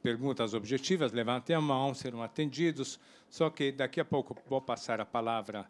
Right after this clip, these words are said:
à Luna, que vai dizer como é que vai, vai ser formado o nosso debate, né?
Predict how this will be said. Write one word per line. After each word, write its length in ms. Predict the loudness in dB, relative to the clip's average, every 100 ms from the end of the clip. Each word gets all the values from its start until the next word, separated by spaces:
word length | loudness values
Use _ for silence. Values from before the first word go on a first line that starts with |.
| _ -20 -20 -6
à 80 |
Luna, 420 | -2 0 2 2 0
que 160 | -2
vai 240 | -2 0 0
dizer 380 | -4 -2 -4
como 240 | -2 -4 -2
é 80 | -4
que 160 | -6
vai, 500 | -2 0 2 0 -6 -14 _ _ _ _
vai 320 | -8 -2 0
ser 300 | 0 -4 -4
formado 600 | -4 -6 -6 -2 -2 -2
o 40 | -6
nosso 800 | -4 -4 -6 -8 -4 -2 -4 -8 -16 -20 _ _
debate, 600 | 2 4 4 2 -10 -4
né? 220 | 0 0